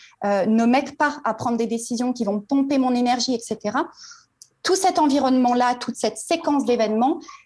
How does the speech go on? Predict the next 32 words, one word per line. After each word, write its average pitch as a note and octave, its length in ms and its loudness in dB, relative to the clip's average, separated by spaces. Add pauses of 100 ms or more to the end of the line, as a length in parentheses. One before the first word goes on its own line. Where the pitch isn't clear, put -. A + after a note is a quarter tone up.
(200)
plus F4 320 2
je D4+ 40 2
l'identifie, C#4 720 0 (160)
et A#3 80 0
ça, C#4 160 0
je A#3 140 2
peux D#4+ 200 0
le D#4 60 -2
faire C#4+ 260 -2
si - 160 -6
je G#3 120 -4
reviens A3+ 400 -2
sur A#3 120 -4
le G#3+ 80 -6
passé, C4 380 -4 (280)
mais A3 100 2
plus G4+ 260 0
je D4+ 100 -2
vais B3+ 120 4
être G3 120 0
bon D4 300 0 (180)
à G3+ 120 0
créer D#4 540 -2
volontairement C#4 960 -2
la A#3+ 200 0
bonne A#3+ 180 -4
séquence, A#3+ 560 -4 (340)
euh, G3 80 -4
dans F#3+ 160 0
mon C4+ 240 2
organisation A3+ 880 -2
et, B3 220 2